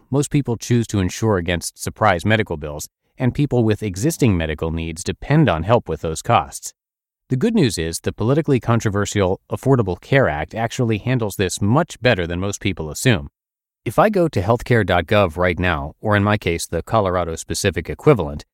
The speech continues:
and put in a hypothetical four-person family with a forty thousand dollar annual income in my zip code right now,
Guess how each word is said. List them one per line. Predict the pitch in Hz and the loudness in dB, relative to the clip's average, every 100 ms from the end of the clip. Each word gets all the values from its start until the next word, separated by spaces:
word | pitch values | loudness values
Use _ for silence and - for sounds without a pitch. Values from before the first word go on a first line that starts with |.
| _ _ | _ _
and | - 104 - | 0 0 4
put | 160 | 4
in | 139 117 | 6 6
a | 92 | 4
hypothetical | 117 156 151 120 107 95 | 4 2 2 2 2 0
four-person | 87 120 131 123 113 107 98 | 0 2 2 2 -2 2 0
family | - 104 95 82 82 | 2 4 4 2 2
with | 87 | 0
a | 82 | -4
forty | - 117 123 | -4 0 0
thousand | 117 107 95 98 | 4 4 4 4
dollar | 98 92 95 | 4 4 2
annual | 98 95 87 85 | 0 0 0 2
income | 107 113 87 80 | 2 2 0 -2
in | 87 | 0
my | 98 95 | 0 0
zip | 90 127 | 0 -4
code | - 82 | -2 -4
right | 80 78 80 | -2 -6 -6
now, | 76 | -6